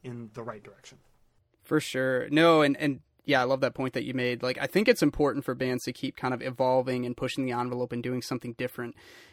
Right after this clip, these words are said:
Speaker 2: And a band that I just thought of when you mentioned that is, like, uh, I've been an Emarosa fan for years, and, you know, when they dropped Peach Club, it's definitely much more like pop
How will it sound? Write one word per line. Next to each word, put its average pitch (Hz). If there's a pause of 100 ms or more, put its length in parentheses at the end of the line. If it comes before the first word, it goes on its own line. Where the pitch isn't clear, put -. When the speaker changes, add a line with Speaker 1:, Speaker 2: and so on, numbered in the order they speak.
(120)
Speaker 2:
And 131
a 127
band 143
that 131
I 127
just 123
thought 127
of 117
when 139
you 123
mentioned 127
that 123
is, 123
like, 123
uh, 123
I've 156
been 175
an 143
Emarosa 123
fan 123 (140)
for 135
years, 127
and, 131 (400)
you 139
know, 139
when 139
they 131
dropped 160
Peach 160
Club, 120
it's -
definitely 151
much 127
more 143
like 123
pop 143